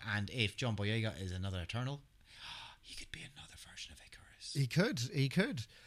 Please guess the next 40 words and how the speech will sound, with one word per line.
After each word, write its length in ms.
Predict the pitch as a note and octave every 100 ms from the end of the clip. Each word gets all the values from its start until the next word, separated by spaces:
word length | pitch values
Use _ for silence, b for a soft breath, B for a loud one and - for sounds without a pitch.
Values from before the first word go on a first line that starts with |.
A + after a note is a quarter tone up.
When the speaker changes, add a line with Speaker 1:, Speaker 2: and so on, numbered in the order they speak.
| B B -
Speaker 2:
Uh, 320 | E3+ F3+ F3
but 240 | D3+ E3+
there's 200 | E3 D3
also, 540 | F3+ G#3+ D3 A#2+ D3 E3
um, 580 | C3+ C3+ C3+ C3+ C3+ D3+ - -
not 280 | D3+ E3 -
to 260 | D3+ B2+ A2+ A#2
just, 240 | - B2 B2+
like, 180 | A2+ G#2+ A2 G2 - F2 E2+ A#2
lump 320 | B2+ C3 A#2
him 120 | B2
in 140 | B2 A#2
because 240 | A2 A2+
he's 280 | A2+ G2+ -
just 240 | - A2
happens 260 | A2 A2+ A2
to 80 | G2
be 120 | G#2+
a 40 |
black 240 | G2+ C#3 -
guy, 240 | G2 G#2
but, 260 | A#2 A2 A2 A2+
I 40 |
mean, 280 | A#2 A#2 A#2
there's 200 | A2 G#2+
also 220 | A#2 A#2
the 60 | G#2
potential 380 | - A2+ A2
for 120 | A2 A2+
Black 200 | A2 -
Panther, 420 | A#2 G#2+ A2+ G#2+
Wakanda 320 | G#2+ G#2+ A#2 A2+
Forever. 380 | B2 C#3+ B2+ F#2 G2
There's, 380 | A2+ G#2+ - -
there's, 320 | A2+ G#2 -
there's 140 | - G#2+
potential 380 | - A2+ G#2 G2
for 120 | -
that 200 | G2 -
too. 280 | - G2+